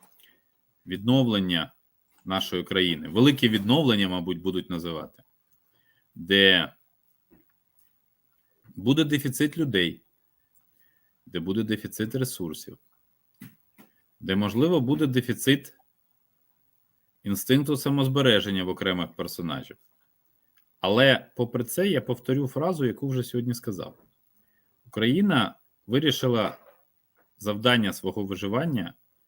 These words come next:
в перші тижні після широкомасштабного російського вторгнення. Але це не зупиняє війну. Це лише дає нам сили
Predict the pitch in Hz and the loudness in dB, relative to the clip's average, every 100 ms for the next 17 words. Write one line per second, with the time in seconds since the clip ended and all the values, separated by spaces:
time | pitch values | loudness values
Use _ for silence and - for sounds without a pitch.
0 | _ _ _ _ 123 135 - 127 127 143 | _ _ _ _ -2 -2 -2 -2 -2 -2
1 | 160 139 123 113 - 101 101 98 90 - | -4 -4 -4 -4 -4 -4 -4 -4 -6 -2
2 | 104 120 127 120 - 87 82 98 95 - | -2 0 0 -2 -4 -8 -8 -8 -8 -8
3 | 82 - - - _ _ _ _ _ _ | -10 -10 -18 -20 _ _ _ _ _ _
4 | _ - 101 131 131 147 135 131 143 143 | _ -2 4 4 4 0 2 2 2 2
5 | 147 123 98 104 98 - - _ _ _ | 4 4 4 2 0 -2 -8 _ _ _
6 | _ _ _ _ _ _ _ - - 110 | _ _ _ _ _ _ _ -12 2 6
7 | 117 92 - _ - 101 - 123 113 - | 6 4 -2 _ -10 -4 2 4 4 -2
8 | _ _ - 92 104 127 127 113 95 - | _ _ -6 -2 2 4 4 2 -2 -8
9 | - - 131 135 92 82 | -12 0 2 4 2 0